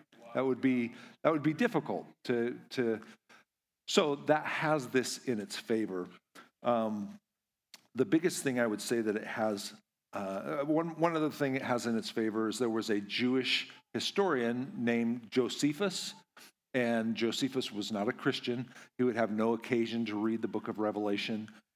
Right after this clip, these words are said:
And he describes, as a historian, uh, this, uh, A D seventy, the destruction of Jerusalem. And you can go through and make some similarities. There's some things that you kinda go, "Wow, Josephus says this,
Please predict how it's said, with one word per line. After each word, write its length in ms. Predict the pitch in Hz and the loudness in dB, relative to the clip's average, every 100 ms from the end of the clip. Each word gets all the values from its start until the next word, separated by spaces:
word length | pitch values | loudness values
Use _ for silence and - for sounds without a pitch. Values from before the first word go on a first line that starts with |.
| _ | _
And 140 | - 117 | -6 -2
he 140 | 175 | -2
describes, 1040 | 147 135 - - 190 156 104 120 135 - - | 0 0 -2 -2 0 0 0 -4 -6 -10 -8
as 160 | 104 113 | -4 -2
a 60 | 127 | -2
historian, 680 | 139 - 175 127 117 117 117 - _ | -2 -2 0 0 0 -4 -8 -20 _
uh, 360 | - 113 107 107 110 | -2 0 0 -2 0
this, 340 | 113 - - - _ _ _ _ _ 123 | 0 0 -6 -8 _ _ _ _ _ -16
uh, 160 | 110 123 85 - 120 92 92 | -12 -10 -12 -14 -14 -10 0
A 160 | 131 | 2
D 120 | 127 120 | 2 0
seventy, 480 | - 127 117 110 | 2 2 2 0
the 140 | 104 104 | 0 0
destruction 560 | 92 - 123 104 - | -2 -4 -4 -4 -6
of 100 | 107 | -6
Jerusalem. 600 | 87 98 98 - 92 85 - - - _ - | -6 -4 -4 -6 -10 -14 -16 -20 -20 _ -8
And 140 | 104 110 | -4 0
you 100 | 131 | 0
can 180 | 127 113 | 0 0
go 160 | 110 | 0
through 280 | 104 139 123 | 0 0 0
and 160 | 98 92 - | 0 -6 -6
make 380 | 101 135 165 | -2 -2 -4
some 200 | - 110 | -6 -6
similarities. 800 | 101 127 110 113 190 - - - - | -4 -2 0 0 0 -2 -6 -8 -8
There's 160 | 95 | -6
some 140 | 110 107 | -4 -2
things 300 | 131 127 123 | -2 -2 -2
that 80 | |
you 80 | 123 | -2
kinda 220 | 101 123 | 0 0
go, 140 | 110 110 | 2 0
"Wow, 300 | 107 160 - - _ - | 0 -4 -6 -14 _ -8
Josephus 540 | 110 - 131 - 110 | -6 -4 -6 -4 -8
says 280 | - 104 98 | -2 -2 -2
this, 420 | 170 277 - | -2 -2 -2